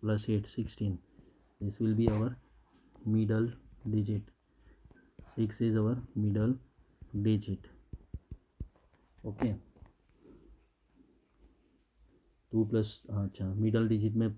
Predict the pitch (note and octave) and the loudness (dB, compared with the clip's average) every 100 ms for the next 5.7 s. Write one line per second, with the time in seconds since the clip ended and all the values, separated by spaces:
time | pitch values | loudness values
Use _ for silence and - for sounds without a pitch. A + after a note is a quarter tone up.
0 | - _ - A2 A2 A#2+ A2+ A2 G#2+ A2 | -10 _ -4 -2 -2 0 0 2 2 2
1 | G#2+ A2 C3 - - _ _ _ _ G#2+ | 2 0 -2 -12 -20 _ _ _ _ 0
2 | G#2+ G#2+ - - G#2 A2 A2 A2+ A2+ A2 | 2 2 -4 -4 0 2 2 2 2 2
3 | G#2+ B2 - - _ _ _ _ _ _ | 2 0 -6 -16 _ _ _ _ _ _
4 | - _ - - - - A2 A2 G#2+ G#2+ | -20 _ -20 -20 -14 -2 2 2 2 -2
5 | - A#2+ - - G#2+ G#2 A#2+ | -10 -14 -14 -6 0 2 4